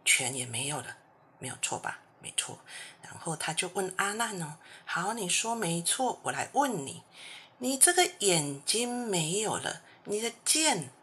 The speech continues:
是不是就没有了？”哈，阿难说：“对呀，这佛陀啊，这两个意思一样，我的眼睛没有了，我的剑就没有了。”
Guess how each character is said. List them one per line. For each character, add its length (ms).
是 180
不 120
是 180
就 160
没 220
有 160
了？” 220
哈， 400
阿 140
难 220
说 340
：“对 180
呀， 300
这 300
佛 120
陀 220
啊， 80
这 140
两 180
个 140
意 160
思 200
一 120
样， 260
我 80
的 80
眼 240
睛 180
没 180
有 140
了， 140
我 100
的 120
剑 360
就 160
没 180
有 120
了。” 220